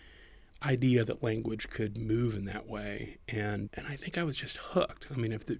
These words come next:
something that I was sort of, like, doing on my own.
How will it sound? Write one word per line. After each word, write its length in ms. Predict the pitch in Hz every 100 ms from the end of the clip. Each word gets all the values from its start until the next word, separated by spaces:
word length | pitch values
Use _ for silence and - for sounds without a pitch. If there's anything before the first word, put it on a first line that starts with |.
| -
something 380 | - 143 143
that 80 | 120
I 40 | 113
was 100 | 110
sort 120 | 113
of, 60 | 110
like, 180 | 110
doing 380 | - 113 110 113 - - - - - - -
on 140 | 117
my 200 | 110 107
own. 420 | 117 110 110 127